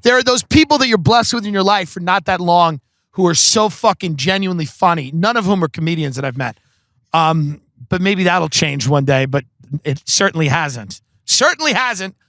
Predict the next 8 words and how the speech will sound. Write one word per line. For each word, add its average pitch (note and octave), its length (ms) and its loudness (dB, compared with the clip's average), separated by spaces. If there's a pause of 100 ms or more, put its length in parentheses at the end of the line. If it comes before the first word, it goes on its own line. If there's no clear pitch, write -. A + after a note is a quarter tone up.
(140)
Come F4 200 2
down E4+ 240 0
the A#3+ 80 0
Flappy C#4+ 580 0
Hour. - 440 -2 (1400)
Are B3 180 6
you B3+ 200 4
high? D4+ 680 4